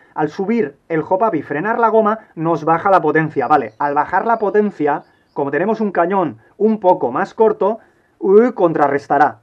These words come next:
Y por lo que nos baja el hop, nos sube el Hule Grip. Y se equilibran. De esta manera se equilibran los dos. Y al equilibrarse los dos, ni vamos pasados, ni vamos sobrados. O sea, ni, ni nos faltaría potencia. Y la goma es eso. Por ejemplo, aquí esto es una barbaridad porque yo la he pegado con superglue.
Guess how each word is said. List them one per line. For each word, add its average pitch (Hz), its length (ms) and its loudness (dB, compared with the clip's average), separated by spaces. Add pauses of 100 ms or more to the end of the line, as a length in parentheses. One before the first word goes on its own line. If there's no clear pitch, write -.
Y 151 100 -2
por 151 220 -2
lo 151 80 2
que 151 80 0
nos 151 160 -4
baja 180 240 0
el 143 100 0
hop, 240 320 2
nos 143 240 -8
sube 220 380 4 (360)
el 170 140 0
Hule 185 240 4
Grip. 131 320 -6
Y 190 80 -8
se - 140 -4
equilibran. 120 480 -2 (340)
De 180 140 2
esta 185 160 2
manera 165 380 0
se - 120 -6
equilibran 151 400 0
los 127 140 -4
dos. 113 180 -10
Y 156 60 -4
al 143 100 -2
equilibrarse 170 420 0
los 190 120 -2
dos, 214 200 2
ni 139 140 -8
vamos 160 280 -2
pasados, 190 480 -2 (280)
ni 143 100 -6
vamos 139 220 -2
sobrados. - 300 -14 (100)
O 151 60 -18
sea, 139 200 -4
ni, 143 220 -6
ni 170 120 -2
nos 147 140 -6
faltaría 139 600 0
potencia. 127 420 -12 (1400)
Y 147 60 -6
la 143 100 0
goma 202 220 4
es - 80 -2
eso. 131 160 -4
Por 127 100 -8
ejemplo, 160 160 -2
aquí 190 160 2
esto 175 300 2
es 135 40 -10
una 139 120 -4
barbaridad 139 360 2
porque 147 200 0
yo 131 60 -2
la 135 60 0
he 131 40 -4
pegado 127 280 -2
con 123 280 -4
superglue. 127 400 0